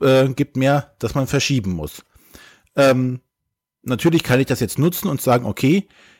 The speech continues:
ich schiebe jetzt einen Charakter hier durch und dann geht eine Kettenreaktion und der letzte landet auf einmal in einem Raum, wo ein Alien ist, dann ist der Astronaut direkt hops." Beziehungsweise er startet dann wieder im, ähm, nee, er startet nicht im Aufwachraum, er ist tatsächlich dann weg.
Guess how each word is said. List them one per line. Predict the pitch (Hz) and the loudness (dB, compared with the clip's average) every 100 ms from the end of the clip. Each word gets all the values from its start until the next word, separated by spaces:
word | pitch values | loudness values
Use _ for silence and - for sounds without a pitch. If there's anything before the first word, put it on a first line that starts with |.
| _ | _
ich | - 131 - - | -4 -4 -4 -12
schiebe | - 165 165 | -2 0 4
jetzt | 160 - - | 2 0 -2
einen | 127 131 135 127 - _ | 0 0 -2 -6 -12 _
Charakter | - 117 123 117 | -2 0 0 0
hier | 107 | 0
durch | 101 175 220 | 2 2 2
und | 160 | 0
dann | 131 120 | -2 -2
geht | 135 135 | -2 -2
eine | 113 | -4
Kettenreaktion | - 170 175 156 151 - 165 156 - - - - | -2 -4 -2 -2 -2 -2 -2 -2 -2 -14 -20 -6
und | 135 | 0
der | 127 | 4
letzte | 139 175 - | 4 2 0
landet | 135 139 175 160 | 2 4 4 2
auf | - | 2
einmal | 139 143 | 0 2
in | 143 | 2
einem | 117 | 0
Raum, | 104 127 139 | 2 2 2
wo | 110 | 0
ein | |
Alien | 110 135 139 147 | 2 2 2 0
ist, | 131 | -4
dann | 117 | -4
ist | 117 | -2
der | 113 | -2
Astronaut | 104 - 104 104 113 - | -2 -2 0 2 2 2
direkt | 107 - - _ _ - | 0 -2 -12 _ _ -4
hops." | - - - - _ _ _ _ _ _ _ _ - | -2 -4 -10 -16 _ _ _ _ _ _ _ _ -10
Beziehungsweise | - 120 117 113 - | -2 0 2 2 2
er | - | -2
startet | - 104 107 101 | 0 0 0 0
dann | 104 | 0
wieder | 98 101 101 | 2 2 2
im, | 98 101 101 | 0 0 0
ähm, | 95 95 90 - _ _ _ _ - - _ | 0 -2 -2 -6 _ _ _ _ -20 -20 _
nee, | 110 | 0
er | 143 | 2
startet | 107 104 | 2 2
nicht | 107 101 | 0 0
im | 95 | -2
Aufwachraum, | 95 - 82 - 78 | -4 -4 -6 -4 -4
er | 92 | -2
ist | - | 0
tatsächlich | 117 107 - - | 0 0 0 0
dann | 95 95 | 0 0
weg. | 95 - | -2 -4